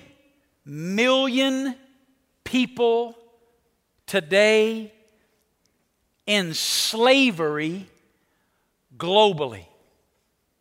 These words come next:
We talk about slavery like it's a thing of the past.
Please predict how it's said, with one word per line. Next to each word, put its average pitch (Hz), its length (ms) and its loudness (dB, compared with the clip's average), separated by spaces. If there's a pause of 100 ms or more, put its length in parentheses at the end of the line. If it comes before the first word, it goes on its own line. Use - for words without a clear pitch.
(3250)
We 214 80 -4
talk 240 220 0
about 214 240 4
slavery 226 640 4
like 185 180 4
it's 190 140 -4
a 185 40 -4
thing 220 220 0
of 175 60 -2
the 160 80 -4
past. 165 760 2